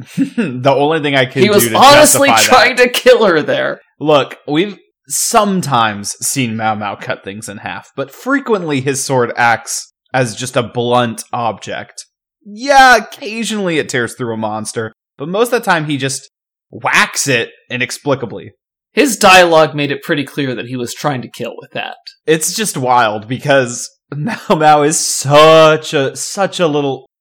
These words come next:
Speaker 1: cutesy thing sometimes. It's just such a, it tries to be this cutesy show, and then they just throw in this, what, is Mao Mao thirty-five
Speaker 2: Cutesy
Speaker 1: years
Speaker 2: attempted
Speaker 1: old?
Speaker 2: murder.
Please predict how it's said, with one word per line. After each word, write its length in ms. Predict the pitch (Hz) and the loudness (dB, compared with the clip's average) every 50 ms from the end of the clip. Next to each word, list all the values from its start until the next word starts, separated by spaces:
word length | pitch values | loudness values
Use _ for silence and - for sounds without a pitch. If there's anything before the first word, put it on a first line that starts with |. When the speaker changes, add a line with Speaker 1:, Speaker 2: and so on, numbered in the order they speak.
| _ _ | _ _
Speaker 1:
cutesy 640 | - - - 214 226 214 - - 196 180 151 123 - | -16 -8 -6 -6 -4 -2 -4 -2 -2 -2 -2 -2 -6
thing 320 | - - 151 131 120 120 113 | -6 -2 -2 -2 -2 -4 -4
sometimes. 720 | 113 135 120 113 113 123 117 113 104 107 110 107 - - _ _ _ _ _ _ | -4 -4 -4 -2 0 0 0 0 0 -2 -8 -10 -12 -16 _ _ _ _ _ _
It's 140 | - 135 135 | -12 -10 -8
just 160 | - 185 180 | -6 -6 -2
such 220 | - 196 185 - 185 | -2 -2 -2 0 0
a, 200 | 165 147 - 139 | 0 0 2 0
it 120 | 156 135 | -2 -2
tries 320 | - - 170 156 160 160 160 | 0 2 4 4 4 4 0
to 80 | 175 | -2
be 120 | 147 156 147 | -4 -4 -2
this 300 | 131 135 135 - - - _ _ | -2 -4 -6 -6 -12 -16 _ _
cutesy 520 | - - 165 160 160 - 160 160 147 135 | -10 -6 -6 -6 -6 -6 -6 -6 -4 -4
show, 580 | 131 - - 156 147 139 131 127 123 117 120 - _ _ _ _ _ _ _ _ - | -4 -2 2 4 4 4 4 4 2 0 -2 -4 _ _ _ _ _ _ _ _ 0
and 180 | 175 151 147 | 0 2 2
then 160 | 143 143 143 139 | 2 2 2 2
they 100 | 139 131 | 0 0
just 240 | 135 143 135 - | 0 -4 -8 -6
throw 240 | - 147 139 131 127 131 | -2 2 4 4 4 4
in 300 | 127 127 123 120 117 117 - _ _ _ _ _ _ _ _ _ | 4 2 0 -2 -4 -8 -12 _ _ _ _ _ _ _ _ _
this, 380 | - 147 139 135 - - - - _ | -2 -2 0 0 -4 -8 -10 -12 _
what, 300 | - 147 147 160 - - - | -8 0 0 0 0 0 -4
is 180 | - 156 139 131 | -4 -4 -2 0
Mao 160 | 135 151 151 | 2 2 4
Mao 180 | 156 151 143 139 | 4 4 2 2
thirty-five 640 | 131 - - 156 147 139 143 143 151 156 147 143 143 | 0 0 0 0 0 2 0 2 4 6 6 6 6
Speaker 2:
Cutesy 40 | 127 | 6
Speaker 1:
years 180 | 117 165 151 147 | 4 4 4 4
Speaker 2:
attempted 280 | 175 165 143 135 135 | 4 6 6 6 8
Speaker 1:
old? 160 | 139 143 151 160 | 8 8 6 6
Speaker 2:
murder. 340 | 170 165 131 123 123 127 | 4 2 -2 -4 -4 -8